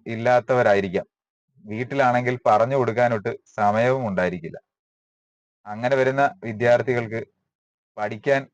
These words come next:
കഴിയാഞ്ഞിട്ടല്ല, ശരിക്കും പഠിക്കാൻ പറഞ്ഞു കൊടുക്കാൻ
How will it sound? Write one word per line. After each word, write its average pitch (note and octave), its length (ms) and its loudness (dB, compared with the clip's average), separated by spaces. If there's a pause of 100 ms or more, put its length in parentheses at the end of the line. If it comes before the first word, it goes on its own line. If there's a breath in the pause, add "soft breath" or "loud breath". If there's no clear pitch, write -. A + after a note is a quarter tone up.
(100)
കഴിയാഞ്ഞിട്ടല്ല, A2+ 680 0 (760)
ശരിക്കും A2 340 -10 (360)
പഠിക്കാൻ G#2+ 400 0 (220)
പറഞ്ഞു A#2 360 2
കൊടുക്കാൻ B2 300 0